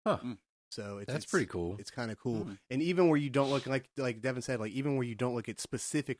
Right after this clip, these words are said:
Speaker 3: mentions,
Speaker 2: Mm-hmm.
Speaker 3: there are reoccurring themes and reoccurring characters in all these books.
Speaker 2: Mm-hmm.
Speaker 1: Yeah.
Speaker 3: And it's, and it's like, yeah, it's like the, uh,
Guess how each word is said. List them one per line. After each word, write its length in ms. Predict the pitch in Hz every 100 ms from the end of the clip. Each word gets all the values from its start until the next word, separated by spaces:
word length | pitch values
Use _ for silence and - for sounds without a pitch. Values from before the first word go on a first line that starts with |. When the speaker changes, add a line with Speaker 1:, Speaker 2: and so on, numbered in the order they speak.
| 113
Speaker 3:
mentions, 540 | 127 139 107 95 -
Speaker 2:
Mm-hmm. 240 | 98 87 87 110
Speaker 3:
there 160 | 120
are 140 | 117 117
reoccurring 640 | 110 127 135 - 127 117 101
themes 360 | 123 117 104
and 160 | 104 107
reoccurring 440 | 110 104 113 101
characters 440 | - 110 101 101 92
in 120 | 104
all 200 | 107 107
these 180 | 98 95
books. 240 | - 90
Speaker 2:
Mm-hmm. 300 | 98 92 95 92 - _ _ -
Speaker 1:
Yeah. 220 | 104 87
Speaker 3:
And 160 | 107
it's, 160 | 104 -
and 160 | 107 107
it's 160 | -
like, 180 | 107 104
yeah, 200 | 104 110
it's 120 | 92
like 180 | 104 101 -
the, 200 | 98 95
uh, 200 | 98